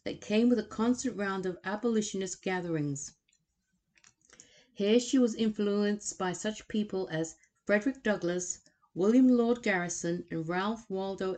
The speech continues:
Emerson. In eighteen forty-seven, the Stantons moved to Seneca Falls, New York, in the Finger Lakes region. Their house, which is now a part of the Women's Rights National Historical Park,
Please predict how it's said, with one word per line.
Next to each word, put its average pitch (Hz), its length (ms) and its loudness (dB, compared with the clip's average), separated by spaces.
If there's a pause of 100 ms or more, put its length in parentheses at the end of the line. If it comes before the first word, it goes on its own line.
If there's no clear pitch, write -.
Emerson. 151 560 -4 (540)
In 165 160 -4
eighteen 254 400 6
forty-seven, 233 760 2
the 170 80 -2
Stantons 220 680 -2
moved 208 260 0
to 180 60 -4
Seneca 214 380 -4
Falls, 180 480 -4
New 185 80 0
York, 175 400 -2 (520)
in 190 100 0
the 180 80 0
Finger 247 640 4 (280)
Lakes 202 540 -2 (140)
region. 175 600 -4 (540)
Their 214 220 2
house, 220 420 0
which 220 180 -2
is 180 100 -2
now 196 280 -2
a 202 60 -6
part 202 380 -4
of 170 100 -8
the 170 100 -4
Women's 214 440 0
Rights 196 420 -6
National 202 400 -6
Historical 214 560 -4
Park, 170 400 -4